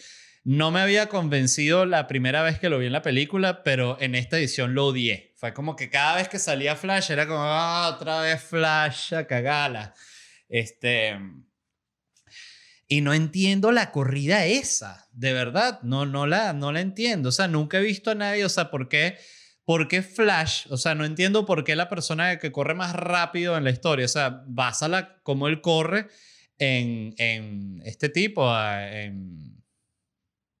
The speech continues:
a vaina, se me fue el nombre. ¿Cómo es que se llama el, el corredor este? El corredor, eh, cien metros.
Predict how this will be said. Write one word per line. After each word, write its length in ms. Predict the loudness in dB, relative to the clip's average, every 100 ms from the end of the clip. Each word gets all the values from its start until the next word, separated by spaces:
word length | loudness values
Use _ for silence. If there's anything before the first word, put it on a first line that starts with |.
| _ -8
a 100 | -2
vaina, 320 | 0 0 -2
se 140 | -4 -4
me 120 | -4
fue 140 | -2
el 60 | 0
nombre. 440 | 0 -2 -4 -8 -10
¿Cómo 140 | -6 -4
es 60 |
que 120 | 0
se 60 | 2
llama 340 | 2 2 0
el, 140 | 0 -2
el 300 | -4 -6 -6
corredor 480 | -6 -2 -2 0 0
este? 1000 | -2 -2 0 0 0 -4 -6 -10 -14 _ _ _ _ _
El 840 | -6 -2 0 -2 -6 -8 -10 -12 -16 _ _ _ _ _ _ _ _ _ -4
corredor, 1040 | 2 2 4 2 4 4 4 0 -8 _ _ _ _ _ _ _
eh, 500 | -2 0 0 -2 -4 -6
cien 400 | -4 0 0 0
metros. 760 | 0 0 -4 -10 -8 -10 -12